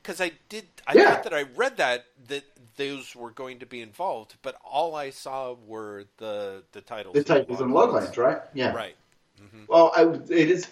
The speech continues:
Speaker 2: I, and again, I might be wrong. I think what happens is when there is a winner of a bracket and they advance,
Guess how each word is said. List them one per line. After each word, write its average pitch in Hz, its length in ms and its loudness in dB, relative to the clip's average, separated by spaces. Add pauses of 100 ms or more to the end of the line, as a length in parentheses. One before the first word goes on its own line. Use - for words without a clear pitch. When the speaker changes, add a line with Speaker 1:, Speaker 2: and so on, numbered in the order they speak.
Speaker 2:
I, 147 260 6
and 147 140 2
again, 135 400 4
I 123 140 -2
might 127 200 0
be 120 60 2
wrong. 107 380 2
I 117 100 2
think 147 260 2
what 147 140 6
happens 127 320 4
is 117 340 4
when 127 600 4 (720)
there 131 160 10
is 123 220 8
a 120 80 8
winner 120 360 6
of 117 60 6
a 117 60 4
bracket - 440 4
and 113 140 -2
they 113 60 6
advance, 110 680 0